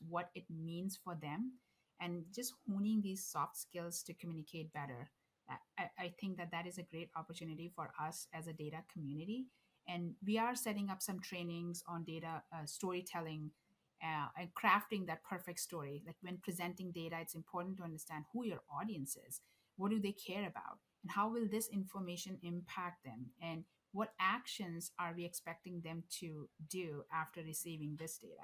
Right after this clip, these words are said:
And just, you know, ta-, tailoring your data story to them and building that narrative arc that takes them along the journeys to,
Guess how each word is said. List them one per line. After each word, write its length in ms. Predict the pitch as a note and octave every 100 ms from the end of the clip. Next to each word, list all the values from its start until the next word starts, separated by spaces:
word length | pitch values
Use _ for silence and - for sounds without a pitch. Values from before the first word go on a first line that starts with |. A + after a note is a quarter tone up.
| -
And 100 | F#3
just, 240 | C4 -
you 60 | A3+
know, 120 | F3+ F3+
ta-, 240 | G3 F#3 - -
tailoring 480 | A#3 A3+ B3 A#3+
your 140 | G3+ G3
data 320 | F3+ E3+ F3+
story 340 | - E3+ D#3+ -
to 100 | D#3+
them 320 | C3 C#3+ C4+ - _ _ _ _ _
and 180 | G3 F3
building 340 | G3+ A#3 C#4 B3
that 180 | G3 -
narrative 460 | F3+ F3 F3 F3 F3 F3+
arc 320 | E3+ D3 D3+ - G3+
that 160 | D#3+
takes 280 | - F#3+ F#3+
them 160 | F#3 E3
along 540 | D#3 E3+ G#3+ A#3 A3+
the 80 | F#3+
journeys 400 | F#3 F3 D#3+ D#3+
to, 140 | -